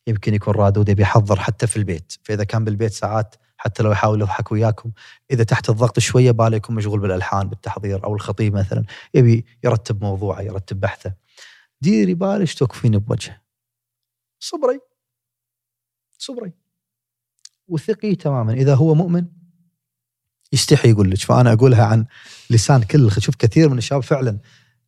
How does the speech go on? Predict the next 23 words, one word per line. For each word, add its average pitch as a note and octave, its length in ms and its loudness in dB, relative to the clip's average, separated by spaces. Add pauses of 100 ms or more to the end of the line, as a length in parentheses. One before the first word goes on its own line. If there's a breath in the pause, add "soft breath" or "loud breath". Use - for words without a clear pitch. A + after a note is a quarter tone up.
(140)
يعني A2 420 -10
أنا A#2+ 160 -4
أعرفهم C#3 380 -2
يستحون C3 500 0
يقولون G#2 320 -6
حق G2+ 140 -8
أزواجهم G2 480 -6
إن G2+ 260 -8 (720)
إحنا A#2+ 200 -6
مثلًا A2 320 -2
مشغولين G#2+ 560 0
بس G#2+ 160 -4
قلبنا A2+ 480 2 (180)
يحبكم، G2+ 440 -8
يستحون، G2+ 440 -6 (180)
هذه A2 140 -6
مشكلة A2+ 320 -2
كبيرة. G2+ 360 -6 (1200 soft breath)
فهو C#3 300 6
يستحي، - 400 2
أنا B2+ 260 0
أقول F2+ 160 -8
لك - 340 -20